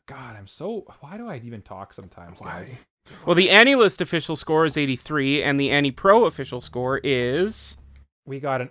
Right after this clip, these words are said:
Speaker 1: eight point three three repeating is
Speaker 2: I
Speaker 1: out
Speaker 2: think
Speaker 1: of
Speaker 2: that's,
Speaker 1: ten. So
Speaker 2: I
Speaker 1: that
Speaker 2: think
Speaker 1: is
Speaker 2: that's fair.
Speaker 1: eighty-three. So that is
Speaker 3: Yeah.
Speaker 1: certified eighty-three out of one hundred.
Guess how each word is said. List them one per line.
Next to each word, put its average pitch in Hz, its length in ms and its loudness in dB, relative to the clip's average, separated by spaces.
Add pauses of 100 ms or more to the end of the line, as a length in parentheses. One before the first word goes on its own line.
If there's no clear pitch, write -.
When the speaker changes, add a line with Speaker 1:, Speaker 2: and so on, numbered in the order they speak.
Speaker 1:
eight 165 320 -4
point 170 320 -2
three 190 460 -4
three 185 340 -6
repeating 127 640 -8 (140)
is - 440 -16 (140)
Speaker 2:
I 208 80 -2
Speaker 1:
out 220 80 0
Speaker 2:
think 156 140 -2
Speaker 1:
of 123 80 -6
Speaker 2:
that's, 131 420 2
Speaker 1:
ten. - 60 -20
So - 40 2
Speaker 2:
I - 40 4
Speaker 1:
that 135 60 2
Speaker 2:
think 156 100 4
Speaker 1:
is 156 80 2
Speaker 2:
that's 117 140 -2
fair. 156 100 0
Speaker 1:
eighty-three. 139 560 -4
So 131 160 -8
that 151 100 0
is 156 100 2
Speaker 3:
Yeah. 151 140 4 (420)
Speaker 1:
certified 156 840 -4 (260)
eighty-three 143 720 -6 (200)
out 120 140 -6
of 117 100 -10
one 120 120 -6
hundred. 104 300 -10